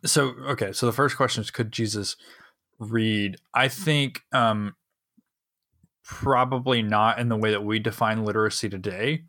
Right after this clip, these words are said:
which is kind of, you know, near a hundred percent literate, right? Being able to read and write, that's how we define literacy today. And,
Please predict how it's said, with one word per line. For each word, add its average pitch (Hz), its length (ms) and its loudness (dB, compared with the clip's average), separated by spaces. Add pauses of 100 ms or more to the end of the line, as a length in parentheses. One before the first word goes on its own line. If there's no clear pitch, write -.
(380)
which 120 160 -2
is 110 140 -2
kind 107 260 0
of, 101 300 -4 (160)
you 120 140 0
know, 101 60 -4 (280)
near 113 720 4
a 123 120 0
hundred 107 260 0
percent 101 360 -2 (720)
literate, 98 580 0 (720)
right? 95 200 0
Being 104 200 0
able 98 120 2
to 98 100 0
read 98 220 0
and 92 140 -4
write, 95 280 0
that's 98 200 -2
how 107 100 -2
we 98 60 0
define 92 320 -2
literacy 92 400 -6
today. 95 320 -6 (580)
And, 101 440 0